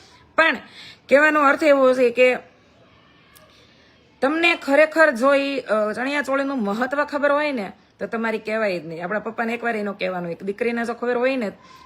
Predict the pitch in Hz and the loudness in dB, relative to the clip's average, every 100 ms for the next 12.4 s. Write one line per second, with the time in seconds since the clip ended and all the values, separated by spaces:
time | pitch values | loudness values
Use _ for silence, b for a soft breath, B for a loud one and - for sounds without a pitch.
0 | - 190 208 208 220 220 214 202 208 208 | -10 -4 -4 -4 -2 -2 -2 0 0 -2
1 | 214 202 196 202 214 220 214 202 208 196 | -4 -4 -4 -4 -4 -4 -4 -2 -4 -2
2 | 202 185 196 196 196 180 262 247 262 254 | -2 -2 -2 -2 -2 -2 -2 0 -2 2
3 | 247 262 226 208 226 226 233 226 240 185 | 4 4 2 0 0 0 -2 -2 -4 -4
4 | 185 262 311 311 285 277 254 - 339 349 | -6 -2 -2 0 0 -2 -4 -4 -4 -4
5 | - B B B B B _ 294 311 320 | -8 B B B B B _ 2 4 2
6 | 302 285 330 330 320 294 269 285 294 294 | 2 2 2 2 0 0 0 2 2 2
7 | 294 262 254 214 190 B B - 226 240 | -4 -2 0 0 0 B B -2 2 4
8 | 285 269 302 277 269 262 262 262 247 247 | 4 2 0 0 0 2 2 2 2 4
9 | 277 294 254 240 233 220 226 240 233 214 | 2 0 -2 -2 -2 -2 0 0 0 0
10 | 208 214 262 226 - 254 302 262 262 254 | 0 0 0 -2 -4 -2 0 2 0 0
11 | 240 220 233 233 220 202 202 220 240 262 | -2 -2 -2 -2 -2 -2 0 0 0 -2
12 | 240 226 202 | -4 -6 -6